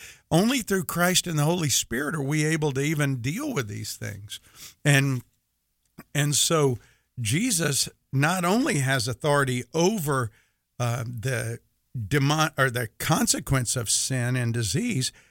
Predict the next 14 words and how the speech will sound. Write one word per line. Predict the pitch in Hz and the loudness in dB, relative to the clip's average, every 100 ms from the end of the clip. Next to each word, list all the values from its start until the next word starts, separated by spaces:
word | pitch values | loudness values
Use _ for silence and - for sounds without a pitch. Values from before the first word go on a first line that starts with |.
| _ | _
he's | - 196 262 | 0 2 4
got | 175 151 | 2 0
authority | 139 - 147 151 139 135 151 | -2 0 2 2 2 0 2
over | 156 120 131 | 0 0 -4
demons. | 113 98 156 226 170 104 101 - - _ - _ - | -4 -2 0 2 2 0 -4 -6 -8 _ -20 _ 0
And | 143 | 0
tomorrow | - 135 127 185 226 151 131 | 2 2 2 0 2 2 2
we're | 135 | 0
gonna | 160 160 - | 2 2 2
unpack | 147 147 123 180 208 226 - | 0 2 0 -2 -2 -4 -6
that | 135 120 | -6 -4
a | |
little | 127 127 123 | -6 -6 -6
bit | 110 131 127 127 | -4 -4 -4 -6